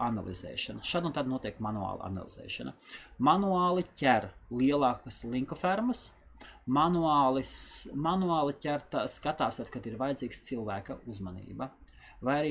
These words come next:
tad, kad not-, tad, kad pieiet pie lielākām lietām, pie lieliem pārkāpējiem, tad ir cilvēku resursi, kas fiziski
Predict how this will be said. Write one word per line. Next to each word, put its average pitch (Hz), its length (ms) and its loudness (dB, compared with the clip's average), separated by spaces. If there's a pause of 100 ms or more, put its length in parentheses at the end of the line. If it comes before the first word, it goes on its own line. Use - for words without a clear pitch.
tad, 123 160 -4
kad 120 140 0
not-, 127 280 -4
tad, 127 240 -2
kad 107 140 -8
pieiet 113 240 -2
pie 110 160 -4
lielākām 107 560 -4
lietām, 143 340 -4
pie 107 140 -4
lieliem 117 340 -4
pārkāpējiem, 110 880 -2
tad 107 240 -2
ir 107 160 -4
cilvēku 107 540 -6
resursi, 180 480 -6
kas - 240 -10
fiziski 135 480 -6